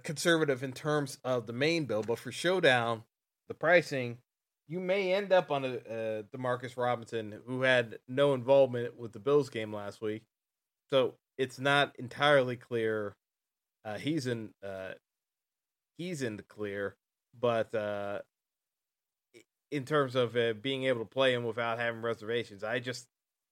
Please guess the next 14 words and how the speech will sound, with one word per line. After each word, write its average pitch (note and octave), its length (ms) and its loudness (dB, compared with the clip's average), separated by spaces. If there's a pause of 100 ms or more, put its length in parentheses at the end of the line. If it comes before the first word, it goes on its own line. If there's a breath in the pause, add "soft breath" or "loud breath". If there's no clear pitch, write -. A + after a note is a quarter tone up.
(120)
think A2+ 240 -4 (600)
you C3 100 -6
don't C#3 400 0
need C3 260 -6
to B2 60 -14
go B2 320 -2
overboard A2 840 -4 (320)
with A#2+ 120 -14
the B2+ 80 -6
lineup B2 360 -2
construction, A2 580 -8
in G#2+ 60 -12
my G2 180 -12
opinion. E2+ 440 -14